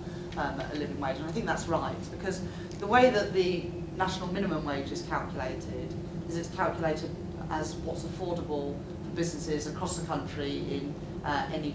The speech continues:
part of the economy, and it's calculated in a way to avoid there being, um, job losses.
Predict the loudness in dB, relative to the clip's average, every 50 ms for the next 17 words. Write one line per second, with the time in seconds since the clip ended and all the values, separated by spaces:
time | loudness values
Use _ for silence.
0 | -4 -4 -4 -4 -4 -4 -4 -4 -6 -6 -6 -4 -4 -4 -4 -4 -6 -6 -6 -4
1 | -4 -4 -2 -2 -4 -4 -4 -4 -6 -6 -4 -2 -2 -2 -2 -4 -4 -4 -4 -6
2 | -4 -4 -2 -2 -2 -2 -2 -4 -4 -4 -4 -2 -2 -2 -2 -2 -4 -6 -6 -6
3 | -6 -6 -4 -4 -2 -2 -2 -2 0 -2 -4 -4 -4 -6 -4 -4 -4 -4 -4 -4
4 | -4 -6 -6 -6 -4 -2 -2 -2 -2 -4 -4 -6 -6 -6 -6 -6 -6 -4 -4 -4
5 | -6